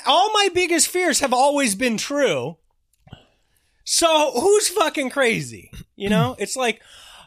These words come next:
Speaker 1: my fear is that my, my mom is going to replace me with a new, better version of me because she wants me to be better and I can't be better. And then what happens? Mom seeks out a baby girl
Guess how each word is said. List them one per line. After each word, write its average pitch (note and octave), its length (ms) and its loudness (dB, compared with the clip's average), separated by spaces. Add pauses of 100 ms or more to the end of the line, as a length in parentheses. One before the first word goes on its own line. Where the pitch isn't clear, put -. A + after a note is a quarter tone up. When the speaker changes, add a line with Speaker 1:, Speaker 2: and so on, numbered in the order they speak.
(200)
Speaker 1:
my D4 300 0
fear F#3+ 320 -2
is F3 220 -4
that G#3+ 180 0
my, G3+ 300 -2
my F#3 200 -6
mom G#3+ 340 -2
is D#3 120 -2
going F3 240 -2
to F3 140 -6
replace G#3 500 -2
me C#3 140 -6
with C3+ 220 -4
a C#3+ 60 -2
new, F3+ 260 -4
better F#3 340 -2
version B2 400 -8
of G#2 180 -12
me F2 240 -14 (600)
because E3+ 360 -2
she - 220 0
wants F#3 380 0
me F3+ 160 0
to E3+ 60 -4
be D#3 120 -2
better D3+ 280 0
and C3+ 80 -4
I B2 100 -2
can't B2 320 -4
be C3+ 120 -4
better. G#2 320 -10 (400)
And G3+ 140 2
then G3 280 2 (100)
what G3 220 0
happens? A#3 440 -2 (320)
Mom F3+ 360 2
seeks - 420 0
out E3+ 280 2 (160)
a D#3+ 120 0
baby E3 640 0 (120)
girl E3+ 480 0